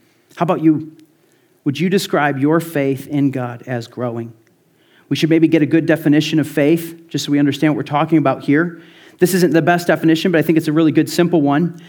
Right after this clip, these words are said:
Faith is the reliance upon and trust in God. The reliance upon and trust in God. Do you rely upon God,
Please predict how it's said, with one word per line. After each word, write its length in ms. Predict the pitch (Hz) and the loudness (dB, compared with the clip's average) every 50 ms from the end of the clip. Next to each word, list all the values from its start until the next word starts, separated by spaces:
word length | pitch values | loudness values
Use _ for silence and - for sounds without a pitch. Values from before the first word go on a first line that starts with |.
| - - - | -20 -20 -6
Faith 320 | - - 175 180 180 180 | 0 2 2 2 2 2
is 180 | 175 180 156 156 | 2 0 2 2
the 100 | 175 156 | 2 4
reliance 500 | 160 156 160 160 160 185 190 170 175 170 | 4 4 4 4 4 4 2 2 2 0
upon 500 | 160 - - 170 156 156 170 185 196 - | -2 0 0 2 2 4 2 0 0 0
and 180 | - 151 156 | 0 0 0
trust 460 | 147 - - 180 156 170 175 - - - - | 0 0 0 0 0 0 -2 -4 -8 -4 0
in 260 | 156 147 151 170 160 | 0 2 2 2 2
God. 480 | 165 185 190 190 147 127 113 - - _ _ _ _ _ _ _ _ _ _ _ _ _ _ _ _ _ _ _ _ | 2 2 2 2 0 -2 -6 -12 -20 _ _ _ _ _ _ _ _ _ _ _ _ _ _ _ _ _ _ _ _
The 100 | - 156 | 2 4
reliance 440 | 160 156 156 160 156 175 185 180 196 | 4 6 4 4 4 2 2 0 0
upon 540 | 165 151 - 156 139 139 147 165 175 170 156 | -4 -2 0 0 0 0 0 -2 -2 -2 0
and 160 | 151 156 156 | 0 0 0
trust 360 | - 175 156 151 151 151 - | 0 0 -2 -2 -2 -4 -4
in 220 | - 156 156 147 | -2 -2 0 0
God. 240 | 135 156 147 139 135 | 2 0 0 0 0
Do 80 | 131 151 | 0 0
you 260 | 147 139 151 180 208 | 0 0 0 -2 0
rely 440 | 185 185 185 170 165 160 160 170 190 | 0 2 2 2 4 2 2 2 2
upon 440 | 190 190 190 - - 190 190 202 196 | 2 0 0 -2 -2 -2 0 0 0
God, 540 | 160 139 120 123 135 156 165 156 - - | 0 0 0 0 -2 -2 -4 -8 -14 -20